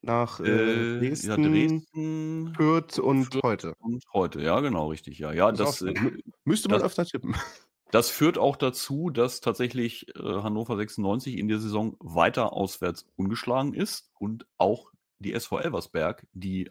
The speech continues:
Speaker 2: auch noch kein Heimspiel in der Saison verloren haben, eben ihre Serie auch halten kann. Hast du einen Spieler, den du, also wir küren ja hier mal, wenn wir, wenn es sich ergibt, den Spieler des Spiels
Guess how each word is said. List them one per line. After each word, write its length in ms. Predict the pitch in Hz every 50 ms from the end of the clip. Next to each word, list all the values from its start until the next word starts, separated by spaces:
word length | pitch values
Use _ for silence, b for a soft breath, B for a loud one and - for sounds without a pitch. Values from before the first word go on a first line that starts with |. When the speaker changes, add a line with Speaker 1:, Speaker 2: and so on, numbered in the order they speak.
| _ -
Speaker 2:
auch 300 | - 95 - - - -
noch 160 | 98 95 -
kein 300 | - - 92 92 92 95
Heimspiel 480 | 117 196 311 - - - - 95 87
in 100 | 87 82
der 160 | 82 87 82 78
Saison 460 | 82 80 78 85 82 85 85 82 b b b b b b
verloren 500 | - - 92 90 87 87 92 92 92 92
haben, 340 | 95 95 101 120 117 113
eben 280 | - - - 98 101 -
ihre 200 | - 101 104 101
Serie 340 | 92 98 104 110 117 117 -
auch 180 | - 104 -
halten 220 | 90 80 73 85 78
kann. 260 | - - 76 76 - B B B B B B
Hast 180 | B 147 - -
du 80 | 156 120
einen 140 | 120 143
Spieler, 580 | 143 - - - 147 170 196 196 180 165 165 156
den 240 | 143 131 139 143 139
du, 420 | 135 135 135 131 131 131 131 101 - - - - - - -
also 140 | - 101 101
wir 100 | 117 117
küren 260 | - - - 170 180
ja 80 | 165 143
hier 140 | 131 139 135
mal, 400 | 135 135 127 127 117 - 104 82
wenn 300 | 85 95 95 117 123 113
wir, 320 | 117 117 113 113 117 - -
wenn 260 | 95 92 90 110 131
es 100 | 156 156
sich 220 | - 147 135 - -
ergibt, 480 | 120 101 107 170 185 _ - - 101
den 140 | 120 120 123
Spieler 460 | - - - - 139 160 160 147 131
des 140 | 123 123 117
Spiels 680 | - - - 101 101 101 101 98 - - - - _